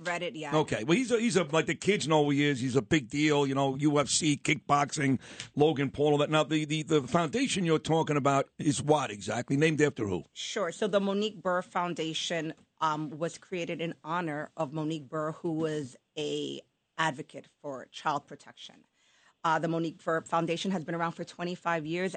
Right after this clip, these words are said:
Speaker 1: and our mission is really simple, Sid, is to keep children safe.
Speaker 2: Did
Speaker 1: The way
Speaker 2: she
Speaker 1: we
Speaker 2: go through it, or she just was, uh
Speaker 1: Um, no, she just was, you know, as a mother,
Speaker 2: Right.
Speaker 1: really big on
Speaker 2: Sure.
Speaker 1: protecting children and had, um, served on a number of boards and was incredibly philanthropic.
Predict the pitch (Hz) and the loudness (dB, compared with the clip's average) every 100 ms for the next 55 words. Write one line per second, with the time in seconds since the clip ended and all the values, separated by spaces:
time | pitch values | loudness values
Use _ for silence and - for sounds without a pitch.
0 | - 170 165 160 160 165 190 170 160 156 | -4 -2 0 0 -2 -2 -4 -4 -4 -6
1 | 151 - 156 147 131 - 143 - 160 - | -6 -8 -10 -12 -20 -14 -14 -10 -10 -8
2 | 151 - - 165 156 _ - 151 139 135 | -12 -14 -8 -6 -6 _ -8 -8 -6 -10
3 | - 123 82 - 160 160 - 254 170 170 | -10 -18 -18 4 6 6 4 4 6 4
4 | 202 - 226 262 - 147 131 165 135 131 | 4 2 4 2 2 2 4 2 4 4
5 | 127 - - 117 - - - 208 202 196 | 4 -2 2 2 2 2 4 6 4 0
6 | - 240 208 220 - 185 151 _ _ _ | 0 0 0 -2 0 -4 -4 _ _ _
7 | 208 170 160 156 165 175 175 170 170 156 | 0 0 0 -2 0 0 2 0 0 -2
8 | 165 180 170 190 175 175 - _ _ 139 | -2 0 2 2 0 -4 -8 _ _ -8
9 | 151 170 170 139 - 156 143 143 - - | 0 2 0 -4 -2 0 0 -4 -8 -6
10 | 113 151 - 143 135 139 143 147 156 156 | -2 -2 -4 -10 -8 -8 -10 -8 -4 -4
11 | - 160 147 - - 143 139 139 - _ | -2 0 0 -4 -6 -6 -6 -8 -12 _
12 | 170 160 160 143 - 156 151 156 165 156 | 0 2 0 -4 -4 -2 0 0 0 0
13 | 160 123 160 156 156 160 156 147 151 147 | -2 -2 -4 -2 -2 -4 -4 -4 -4 -6
14 | - - 190 147 160 156 147 135 135 - | -6 2 2 2 -4 -4 -6 -8 -12 -14
15 | - | -20